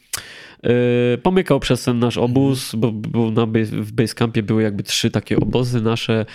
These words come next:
Speaker 1: Gareta i Andrzeja Bargiela.
Speaker 2: Ale on tak samo był z
Speaker 1: A
Speaker 2: ekipą,
Speaker 1: on
Speaker 2: nie?
Speaker 1: sobie działał w tym Gorakrzepie, czy
Speaker 2: Tak.
Speaker 1: bodajże wioskę niżej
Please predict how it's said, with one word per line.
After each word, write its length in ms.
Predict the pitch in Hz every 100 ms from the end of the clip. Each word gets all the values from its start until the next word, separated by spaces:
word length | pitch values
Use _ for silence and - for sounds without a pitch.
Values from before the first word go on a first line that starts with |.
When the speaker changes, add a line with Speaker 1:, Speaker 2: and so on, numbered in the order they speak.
| - - -
Speaker 1:
Gareta 500 | 110 113 113 117 110
i 460 | - 104 104 104 104
Andrzeja 320 | 104 101 104
Bargiela. 220 | 104 107
Speaker 2:
Ale 100 | 147
on 60 | 175
tak 120 | 320
samo 200 | 185 120
był 100 | 101
z 80 | 101
Speaker 1:
A 120 | 123
Speaker 2:
ekipą, 260 | 156 190 190
Speaker 1:
on 80 | 202
Speaker 2:
nie? 140 | 170 - -
Speaker 1:
sobie 500 | - 175 156 160 151
działał 540 | 131 147 147 143 139
w 140 | 120 -
tym 160 | 123
Gorakrzepie, 680 | 123 127 117 - 185 160 143
czy 120 | 131
Speaker 2:
Tak. 60 | 135
Speaker 1:
bodajże 300 | 135 120 120
wioskę 320 | 123 - 120
niżej 380 | 165 196 196